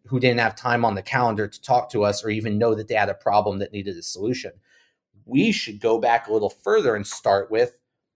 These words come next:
director of revenue or others on his team and promote some of that content. But none of that happens if we aren't collecting information at all those valuable points throughout the website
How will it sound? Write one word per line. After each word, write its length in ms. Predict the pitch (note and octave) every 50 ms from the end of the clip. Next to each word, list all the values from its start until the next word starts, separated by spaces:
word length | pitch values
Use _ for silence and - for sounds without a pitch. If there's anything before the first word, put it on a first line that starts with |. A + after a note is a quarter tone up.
| _ _
director 420 | - - - G2 A2 - - E3 E3
of 140 | D#3+ C#3+ E3
revenue 560 | G#3+ G#3+ G3+ D#3 C3+ G#2 G2 F#2 E2+ D#2+ - -
or 260 | - B2 A#2+ B2 -
others 280 | C#3+ C#3 C3+ C#3 C#3 C#3
on 140 | C#3 C3+ C3
his 200 | C#3+ C#3 C#3 C#3
team 340 | - - G#3 F#3 C#3 G#2+
and 100 | G#2+ G2+
promote 280 | G2 - G#2+ G#2+ G#2 G#2
some 140 | - B2 G#2+
of 40 | G#2
that 120 | G2 -
content. 380 | - A2+ A2+ G#2 - A#2 G2+ -
But 160 | C#3 B2+ B2+
none 200 | C#3 D3 E3+ G#3
of 140 | A#3+ B3+ B3
that 220 | B3 G3+ E3 C#3+
happens 760 | - - A2+ G#2 G#2+ A2+ - - F3+ G3+ A3 A#3 A#3 - - _ _ _ _ _ _ _ _ _ _ _ _ _ _
if 460 | E3+ G#3+ A3 E3 C3 - - - - _ _ _ _ _ _ _ _ _ _ -
we 180 | B2+ D3+ D#3
aren't 240 | E3 E3 F3 E3+ E3+
collecting 520 | - D3 C#3+ C3 C#3 C#3 C#3 D#3 D3+ C#3 C3+
information 840 | C3+ C#3 C#3 C#3+ C3 A2 G#2+ G#2+ A2+ A2 - E3+ E3+ F3+ F#3+ G3 _ _ _ _ _ _ _ _ _ _ - -
at 260 | D3 C3+ - - - -
all 220 | C#3+ C#3 D3+ D#3
those 280 | D3+ D#3+ D#3 C#3 - G#2+
valuable 540 | G2+ B2+ A#2+ B2+ C3+ C3 C3+ B2+ B2+ A2+ G#2
points 420 | - - C3 A#2 G#2 F#2 - -
throughout 440 | - - C3+ A#2+ G#2+ G#2+ G#2+ - -
the 80 | B2 G#2
website 500 | G#2+ B2 - - - F#2 F2 F2+ -